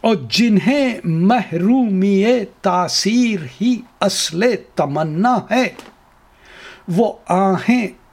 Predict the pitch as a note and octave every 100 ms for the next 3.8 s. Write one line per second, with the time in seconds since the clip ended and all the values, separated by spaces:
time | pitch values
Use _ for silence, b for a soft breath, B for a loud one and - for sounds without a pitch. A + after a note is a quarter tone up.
0 | C#3+ E3 A#3+ C4 A#3 G#3 D#3 - E3 D3+
1 | D3 F#3 E3+ - E3 E3+ C3 E3 A3+ F3+
2 | D#3 D3 C#3 C#3 A3+ A3+ - _ - D3+
3 | A#3+ A3+ D#3 - C#3 C3 F3+ D#3+